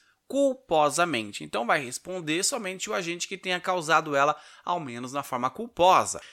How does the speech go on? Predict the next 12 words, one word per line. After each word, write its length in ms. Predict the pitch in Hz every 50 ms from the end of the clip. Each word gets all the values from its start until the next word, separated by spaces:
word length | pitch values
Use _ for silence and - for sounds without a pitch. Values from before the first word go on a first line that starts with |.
| - _ -
E 120 | 202 226
agora 280 | 233 208 185 190 208 214
vem 120 | 196 214
uma 160 | 214 214 214
questão 320 | 214 214 196 190 - 202 196
importante. 680 | 196 185 202 214 220 214 - 160 156 151 196 190 -
"Jean, 380 | 156 151 226 294 254 151 - - _ _ _ _ _ _ -
como 200 | - 320 311 285
assim 240 | 214 - - 208
na 120 | 190 190 185
forma 300 | - - 175 175 170 170
culposa? 720 | - - 185 175 - 160 151 147 131 117 104 95 95 -